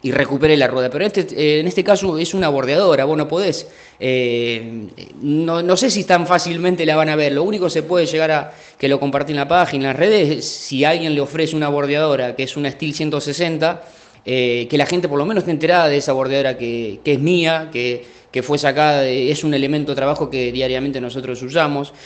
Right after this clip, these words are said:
y eso lamentablemente es una máquina que vale unos cuantos pesos. Hoy en día para, para mí, para cualquier trabajador se hace muy complicado y ya tenés que volver a modificar, decir, "Bueno, saco un parque para pagar la cuota de una máquina nueva", y esa es la bronca que te da, ¿no? Que,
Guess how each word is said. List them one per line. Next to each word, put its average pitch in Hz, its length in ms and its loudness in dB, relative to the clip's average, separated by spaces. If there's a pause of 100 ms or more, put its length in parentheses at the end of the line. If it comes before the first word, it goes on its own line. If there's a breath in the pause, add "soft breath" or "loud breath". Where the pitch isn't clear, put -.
(220 loud breath)
y 120 120 0
eso 143 160 -2
lamentablemente 139 680 0
es 139 80 -8
una 123 200 -2
máquina 139 420 -2
que 113 300 -4
vale 127 380 2
unos 113 180 -6
cuantos 117 300 -4
pesos. 110 380 -2 (380 loud breath)
Hoy 127 180 2
en 127 100 -2
día 135 240 2
para, 120 500 -4
para 120 220 2
mí, 151 220 4
para 123 200 0
cualquier 120 320 -2
trabajador 127 480 2
se 143 100 -2
hace 135 200 -2
muy 135 160 -2
complicado 131 480 -2
y - 20 0
ya 143 220 -2
tenés 143 260 -2
que 147 140 -2
volver 131 340 0
a 143 60 2
modificar, 143 640 0
decir, 135 280 -4
"Bueno, 143 420 0 (260 loud breath)
saco 143 380 -2
un 143 280 0
parque 156 300 0
para 131 240 -2
pagar 139 220 0
la 131 120 0
cuota 135 280 -4
de 135 100 -2
una 131 100 -4
máquina 135 380 -2
nueva", 151 340 0
y 147 120 0
esa 185 160 -2
es 147 80 -2
la 135 100 2
bronca 135 300 -2
que 120 100 -6
te 123 100 -4
da, 123 140 -2
¿no? 135 160 -6
Que, 127 180 -8